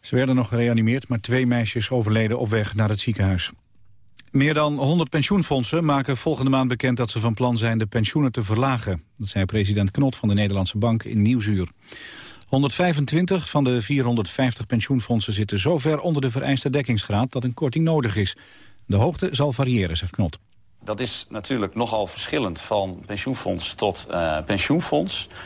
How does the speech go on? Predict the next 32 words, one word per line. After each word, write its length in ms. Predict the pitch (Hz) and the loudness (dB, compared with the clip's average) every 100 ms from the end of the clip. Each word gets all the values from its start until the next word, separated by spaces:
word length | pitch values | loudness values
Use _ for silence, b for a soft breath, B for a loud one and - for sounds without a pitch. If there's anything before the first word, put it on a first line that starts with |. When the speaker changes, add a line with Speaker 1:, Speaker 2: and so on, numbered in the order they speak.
| B | B
Speaker 2:
Maar 140 | 101 | 2
als 200 | 110 123 | 2 2
ik, 200 | 107 - | 0 -4
zeg 180 | - 113 | -2 -2
maar, 140 | 95 92 | 0 0
in 180 | 101 | -2
termen 280 | 95 110 92 | 0 0 0
van 140 | 85 95 | -6 -6
gemiddelden, 680 | 98 107 131 127 127 120 | -2 0 2 0 0 -2
eh, 260 | 117 107 101 | -2 -2 -2
praat, 480 | - 107 101 98 - | 0 2 2 -2 -4
dan 180 | 101 92 | -4 0
praat 200 | 98 95 | 0 0
ik 100 | 95 | -2
over 180 | 92 90 | -2 -4
een 100 | 82 | -2
paar 360 | 95 95 90 | 0 0 -2
procenten. 540 | - 90 - 85 73 - - | -6 -6 -4 -6 -8 -16 -10
Speaker 1:
Korting 320 | - 98 98 | -2 2 2
gaat 140 | 90 92 | 2 2
in 160 | 123 | 2
op 100 | 117 | 2
één 180 | 120 135 | 2 2
april 280 | 123 104 110 | 2 0 -2
tweeduizend 560 | - 135 123 107 101 98 | 0 0 0 0 2 2
dertien 420 | 131 - 151 143 | 0 0 0 2
en 140 | 123 | 0
treft 240 | 110 120 - | 0 0 0
zowel 220 | 117 104 | -2 -2
gepensioneerden 640 | 92 110 101 - 185 170 | 0 -2 0 2 2 2
als 120 | 151 120 | 0 -2
werkenden. 400 | 104 85 76 | -2 -4 -10